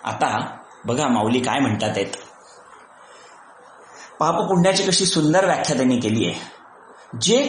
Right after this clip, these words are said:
करायला नको परंतु केलं जातं, त्याला पाप म्हणायचं,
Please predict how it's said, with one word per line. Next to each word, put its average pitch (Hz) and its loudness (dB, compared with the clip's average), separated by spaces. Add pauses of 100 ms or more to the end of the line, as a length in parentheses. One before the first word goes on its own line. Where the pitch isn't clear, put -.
करायला 175 2
नको 160 0 (420)
परंतु 240 2
केलं 170 2
जातं, 123 0 (480)
त्याला 120 0
पाप - -2
म्हणायचं, 82 -4